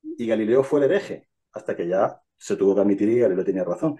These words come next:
Entonces no seamos como, los, como, como la época de Galileo, no seamos los representantes de la Iglesia Católica que nos empecinamos en creer algo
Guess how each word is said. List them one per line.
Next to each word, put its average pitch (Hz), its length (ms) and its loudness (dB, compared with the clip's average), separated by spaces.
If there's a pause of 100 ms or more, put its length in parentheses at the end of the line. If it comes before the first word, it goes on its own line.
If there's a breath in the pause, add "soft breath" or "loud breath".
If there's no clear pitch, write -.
(220 loud breath)
Entonces 120 240 4
no 135 140 8
seamos 170 260 6
como, 156 200 4
los, 143 140 2
como, 127 600 0
como 123 240 0
la 120 80 4
época 120 240 2
de 120 80 4
Galileo, 101 320 0
no 98 120 -4
seamos 131 500 2 (320 soft breath)
los 117 180 2
representantes 117 580 0
de 113 80 0
la 110 60 0
Iglesia 107 220 -2
Católica 104 600 0 (220)
que 113 60 -4
nos 104 180 -4
empecinamos 107 680 0
en 110 120 0
creer 110 180 2
algo 127 380 0